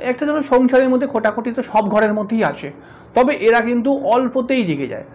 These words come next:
মানে ধরো এদেরকে, ধরো এখন একটা কথার কথা বলছি, সব ক্ষেত্রে হবে এরকম বলছি না, কিন্তু অনেক সময় দেখা যায় যে ধরো,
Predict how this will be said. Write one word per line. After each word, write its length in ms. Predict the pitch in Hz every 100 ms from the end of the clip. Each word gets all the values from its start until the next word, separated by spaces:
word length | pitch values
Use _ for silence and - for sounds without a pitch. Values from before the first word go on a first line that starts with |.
| - - 208
মানে 260 | 233 262
ধরো 460 | 233 240 254 254 208
এদেরকে, 840 | - 165 208 226 240 233 247 247
ধরো 340 | 220 220 233 233
এখন 360 | 226 233 226
একটা 200 | 220 233 220
কথার 260 | - 208
কথা 240 | 202 180 175
বলছি, 320 | 160 165 285 - - -
সব 200 | 175 175
ক্ষেত্রে 320 | 202 202 220
হবে 200 | 202 202
এরকম 240 | 202 208
বলছি 280 | 175 180 208
না, 120 | 160
কিন্তু 200 | 156 175
অনেক 180 | 185 220
সময় 200 | 226 226
দেখা 260 | 165 165 214
যায় 160 | 143 - - - - - 160
যে 180 | 190
ধরো, 460 | 180 202 240 220